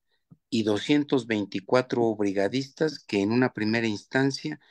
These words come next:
participarían en cualquier, eh, situación que, que se presentara. Cabe destacar que en algunos de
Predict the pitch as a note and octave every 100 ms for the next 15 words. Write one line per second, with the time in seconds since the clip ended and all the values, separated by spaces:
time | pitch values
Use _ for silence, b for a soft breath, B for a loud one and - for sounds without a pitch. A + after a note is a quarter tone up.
0 | b b b b - G2 - F#2+ - G#2+
1 | A2 B2+ C3+ A2+ F2+ G2 F#2+ - B2 B2
2 | B2 - _ - G#2+ G#2 G2 F#2+ G2 G2+
3 | - A#2+ A#2 A#2 A#2 b b b _ -
4 | G#2+ F#2+ F#2 - _ _ _ - A2 G#2+
5 | - G#2 G#2 G#2 C3+ A2 E2+ - D3+ D3+
6 | C3 - A2+ - D3+ - b b b b
7 | _ - A#2+ A2 A2 G#2+ A2 A#2 C3+ C3
8 | A2 G#2 G2+ G2 G2 G2+